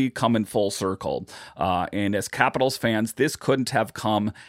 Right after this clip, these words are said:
at a better time, as th-, these games between now and March eighth are of paramount importance. And I think that it's a big thing that Ovi's turning on the Jets at the right time.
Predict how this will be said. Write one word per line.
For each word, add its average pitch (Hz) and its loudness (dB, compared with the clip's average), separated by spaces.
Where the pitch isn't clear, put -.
at 101 2
a 98 2
better 113 2
time, 104 -2
as 98 -4
th-, 104 -4
these 123 0
games 110 0
between 104 -2
now 110 4
and 101 0
March 110 2
eighth 101 -2
are 104 0
of 98 -2
paramount 117 2
importance. 104 0
And 92 -2
I 92 0
think 120 -2
that 107 2
it's 98 0
a 95 2
big 110 0
thing 110 0
that 98 0
Ovi's 107 0
turning 113 0
on 104 0
the 107 -2
Jets 101 -2
at 87 -2
the 98 -8
right 98 -2
time. 104 -2